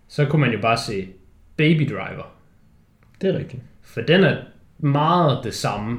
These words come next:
Speaker 1: men bedre.
Speaker 2: Og har også Drive i titlen.
Speaker 1: Yes. Det er også blandt andet en af grundene til, at jeg ikke har givet Drive mere end otte ud af ti.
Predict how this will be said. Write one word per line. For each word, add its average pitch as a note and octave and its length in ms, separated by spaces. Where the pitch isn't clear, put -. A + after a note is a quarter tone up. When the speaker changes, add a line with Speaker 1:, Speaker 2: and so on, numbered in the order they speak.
Speaker 1:
men G#2+ 240
bedre. G2+ 360
Speaker 2:
Og A#2+ 200
har D#3+ 60
også F#2 260
Drive F#2 400
i A2+ 80
titlen. - 500
Speaker 1:
Yes. C#3 400
Det A3+ 220
er D#3 160
også - 240
blandt C3 220
andet D3+ 240
en C4 180
af B2 120
grundene C3 260
til, B2 200
at G#2+ 160
jeg C#3+ 180
ikke C3+ 120
har A#2 80
givet E3 360
Drive G2+ 380
mere B2 380
end B2 140
otte B2+ 240
ud A#2 60
af G2 120
ti. - 360